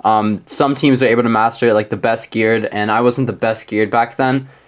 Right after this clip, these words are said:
Uh, so now, like, these days, I'd probably be able to do it a lot more easily than I was, than I could back then.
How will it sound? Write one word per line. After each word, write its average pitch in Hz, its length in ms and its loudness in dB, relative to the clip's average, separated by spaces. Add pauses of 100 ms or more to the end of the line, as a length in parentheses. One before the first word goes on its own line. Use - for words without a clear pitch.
(240)
Uh, 107 280 2
so 139 240 0
now, 139 280 4
like, 131 200 0
these 135 200 4
days, 139 220 2
I'd 127 320 -2
probably 123 300 -2
be 120 140 0
able 113 100 2
to 113 60 -2
do 113 180 -2
it 113 60 0
a - 40 0
lot 107 240 0
more 104 160 -2
easily 113 320 -4
than 107 140 -2
I 101 100 -2
was, 101 640 -4
than 117 140 0
I 110 100 0
could 107 300 -2
back 101 240 -2
then. 120 320 0